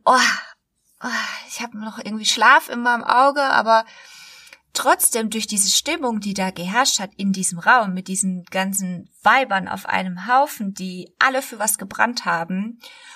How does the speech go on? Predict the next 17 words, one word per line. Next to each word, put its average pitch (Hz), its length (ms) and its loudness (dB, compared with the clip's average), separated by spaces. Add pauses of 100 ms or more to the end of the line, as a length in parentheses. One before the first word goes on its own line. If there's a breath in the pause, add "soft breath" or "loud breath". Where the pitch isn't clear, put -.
(140)
und 202 180 0
sich - 160 0
getroffen 262 460 -2
haben 214 240 2
und 196 340 -4 (220)
genetzwerkt 220 680 2
und 190 240 -4
ausgetauscht 220 680 2
und 202 220 -6 (920)
weiß 254 200 4
ich 196 100 -6
nicht 185 160 -4
was, - 180 -4
Kraft - 320 0
getankt 170 440 -6
einfach 165 300 -8
nur, 208 200 -2